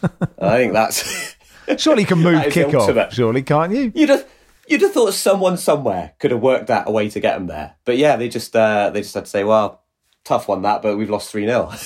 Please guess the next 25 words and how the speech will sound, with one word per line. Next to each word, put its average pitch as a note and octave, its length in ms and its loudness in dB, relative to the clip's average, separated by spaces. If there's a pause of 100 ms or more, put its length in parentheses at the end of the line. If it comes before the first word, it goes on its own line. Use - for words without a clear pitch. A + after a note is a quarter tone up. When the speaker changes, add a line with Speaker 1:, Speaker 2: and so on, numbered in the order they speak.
(200)
Speaker 2:
<laughs> - 320 -6
Speaker 1:
Mauritius G2+ 580 0
is - 140 -6
a, C#2 180 -8 (100)
that's G#2+ 260 -4
not D2+ 100 -4
a - 40 -10
bad E2 360 -8
place D2+ 260 -6
for D#2+ 180 -10
a D#2 80 -8
sort D2 200 -12
of, - 60 -18 (800)
I F#2+ 60 -6
don't F2 140 -2
know F2+ 40 0
if F2+ 100 -4
it's F2+ 140 -8
mid-season G#2 560 2
or - 20 -6
end-of-season G2 720 0
tournament, G#2+ 520 -2
but, - 220 -12
you G2+ 80 -6
know, F#2 160 -6